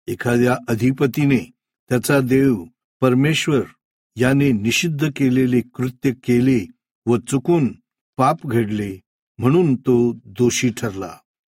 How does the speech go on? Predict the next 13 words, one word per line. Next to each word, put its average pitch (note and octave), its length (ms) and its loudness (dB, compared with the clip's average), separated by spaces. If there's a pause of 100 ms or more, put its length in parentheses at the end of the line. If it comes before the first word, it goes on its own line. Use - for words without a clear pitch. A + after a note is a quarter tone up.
व A#2+ 100 0
त्याने C3 440 0
केलेले B2 520 0
पाप B2+ 400 -2 (380)
त्यास B2 300 0 (100)
कळून C#3 420 2
आले B2 260 2 (160)
तर C3 180 2 (460)
त्याने C#3 320 0 (160)
एक C3 220 2 (220)
दोष C3+ 300 0 (100)
नसलेला C3 600 -2
बकरा A2+ 560 -6